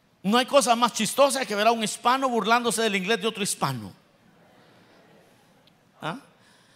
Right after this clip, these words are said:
Y dep-, depende con quién usted se mida.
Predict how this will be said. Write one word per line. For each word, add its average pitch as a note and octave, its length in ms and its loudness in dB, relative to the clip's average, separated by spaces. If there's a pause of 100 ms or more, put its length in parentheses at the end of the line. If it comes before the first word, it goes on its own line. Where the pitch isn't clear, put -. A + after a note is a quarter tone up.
(260)
Y D4+ 180 -4
dep-, G#3 300 -2
depende D4+ 380 0
con G#3+ 140 -2
quién A3 240 -2
usted F#3 420 -2 (1000)
se - 200 -4
mida. A#3+ 400 -6